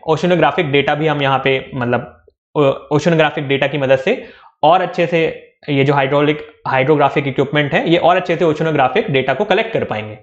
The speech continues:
यानी आपका जो अंडरग्राउंड डेटा है उसको और बेहतर तरीके से कलेक्ट कर पाएंगे। तो ये जो सर्वे वेसल होती है, एक सौ दस मीटर लॉन्ग है,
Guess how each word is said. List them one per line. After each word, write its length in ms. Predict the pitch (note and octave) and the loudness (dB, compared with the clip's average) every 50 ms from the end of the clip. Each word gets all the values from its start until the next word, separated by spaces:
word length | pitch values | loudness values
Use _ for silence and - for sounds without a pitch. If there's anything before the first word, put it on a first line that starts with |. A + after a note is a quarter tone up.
| - | -4
यानी 180 | C3 B2+ C#3 C#3+ | -2 0 0 0
आपका 280 | C#3 C3 C3 - D3 | 0 0 0 -2 -2
जो 100 | C#3 D#3+ | -2 -2
अंडरग्राउंड 520 | F3 - C3+ C#3 C#3+ D#3+ D#3+ D#3 D#3+ D#3+ D3 | -2 -2 -2 0 0 0 2 0 0 0 0
डेटा 220 | C3 B2+ A#2+ B2+ | -2 -2 0 -2
है 100 | C3+ E3+ | -2 -2
उसको 260 | F3+ D#3 - - G#3 C4 - - | -4 -4 -2 0 0 0 0 0
और 220 | - D3+ E3 E3+ | 2 2 2 2
बेहतर 300 | - C3 B2+ B2+ C3+ B2+ | 0 -2 -2 0 0 0
तरीके 300 | B2+ C3 B2 A#2+ A#2+ C3 | 0 0 0 0 0 0
से 220 | B2+ G3+ C4+ D#4 - - - - - - - _ - | 0 0 0 0 -2 -10 -18 -20 -20 -20 -6 _ 0
कलेक्ट 260 | F3 E3+ E3+ - - | 2 2 0 0 -2
कर 80 | C3 | -6
पाएंगे। 320 | A#2+ - - G#2 G#2 G#2 G2+ - _ _ _ _ _ _ - | -6 -6 -6 -10 -10 -12 -16 -18 _ _ _ _ _ _ 2
तो 60 | D3+ | 4
ये 60 | E3+ | 4
जो 80 | F3 A3 | 4 4
सर्वे 320 | G#3+ - D#3 D#3 E3 G#3 | 2 2 2 2 2 2
वेसल 240 | G#3 G3 F#3 G3 G3 | 2 0 0 0 0
होती 220 | F3+ E3 D#3+ E3+ | 0 0 0 0
है, 260 | E3+ A3 - - - - - - | 0 0 -2 -6 -12 -20 -10 -4
एक 140 | - E3+ E3+ | -4 -2 -2
सौ 120 | - A#3 F#3 | 0 0 0
दस 260 | C3+ B2+ - - - | 2 2 2 2 2
मीटर 280 | F#3+ F3 E3 - F3+ D#3 | 0 -2 0 2 2 2
लॉन्ग 280 | C#3 B2+ C3 D3+ D#3 | 2 2 2 2 0
है, 220 | D#3 F#3 - - | -4 -6 -10 -14